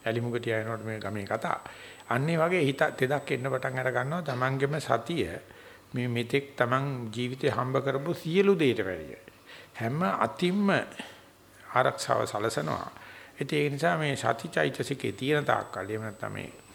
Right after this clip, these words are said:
තමන්ගේ ආයුධේ තියෙන තාක්කල් මොන දෙයක් ආවත් බය නැහැ. දැන් තියෙන්නේ ඒ විශ්වාසය ඇති වෙන වෙලාව. එතකන් කියනවා ආනපාන යෝධයෝදා බලන්න.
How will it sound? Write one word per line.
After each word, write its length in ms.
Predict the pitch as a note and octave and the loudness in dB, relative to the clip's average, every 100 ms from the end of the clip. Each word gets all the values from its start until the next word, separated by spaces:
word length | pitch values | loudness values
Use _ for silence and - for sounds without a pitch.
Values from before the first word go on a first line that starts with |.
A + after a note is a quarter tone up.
| - - - | -20 -20 -2
තමන්ගේ 380 | B2 A#2+ A#2+ A#2 | 2 2 4 4
ආයුධේ 360 | A2 C#3+ D3 | 4 4 2
තියෙන 300 | C3+ C3 C3+ | 0 0 0
තාක්කල් 440 | C3+ D#3 D3 A2 - - - - - | 4 4 2 -4 -4 -10 -18 -18 -16
මොන 200 | - C3 | -6 -4
දෙයක් 280 | C#3+ C#3 - | 0 -2 -2
ආවත් 200 | - B2 C3 | -4 -4 -6
බය 180 | - | -8
නැහැ. 300 | - - - - - - | -8 -14 -18 -20 -20 -6
දැන් 260 | B2+ D3 | -2 -2
තියෙන්නේ 400 | C#3+ D3 D3 D#3 | 0 0 0 0
ඒ 160 | C3 C3 | 0 0
විශ්වාසය 540 | A#2 A2+ C#3 B2+ G#3+ | -2 -2 -2 0 0
ඇති 240 | F3+ A2 D3 | 0 0 0
වෙන 180 | C3+ A2 | 0 0
වෙලාව. 300 | F#2+ E2+ - - - - - - | -2 -6 -10 -18 -20 -20 -20 -8
එතකන් 580 | - B2 E3+ E3+ G3+ A#3 | -4 2 2 2 2 2
කියනවා 460 | - D3 A2+ A#2 G3+ - - - | 0 -4 -2 -2 -4 -10 -20 -10
ආනපාන 460 | C#3+ B2+ B2 B2+ C#3 | -4 -2 0 0 0
යෝධයෝදා 580 | C#3 B2+ B2+ A#2+ B2+ E3 | 0 2 4 2 2 0
බලන්න. 320 | A#2+ G2+ - | 0 0 -6